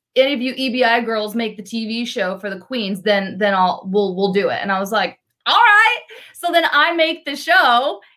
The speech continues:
and Stephanie makes the show. And so it's the night of the live karaoke and everybody is there and they're texting us.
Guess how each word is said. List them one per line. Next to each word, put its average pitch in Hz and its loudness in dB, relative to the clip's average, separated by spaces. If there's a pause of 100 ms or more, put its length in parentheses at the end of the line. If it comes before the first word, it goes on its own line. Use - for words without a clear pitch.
(100)
and 277 -2
Stephanie 349 -2
makes 285 -6
the 277 -10
show. 247 -2
And 269 -4
so 247 -2
it's - -8
the 202 0
night 254 2
of 233 2
the 240 -2
live 226 0
karaoke 240 -4
and 220 -6
everybody 233 0
is 185 -4
there 208 0
and 220 0
they're 185 -4
texting 226 -6
us. 165 -8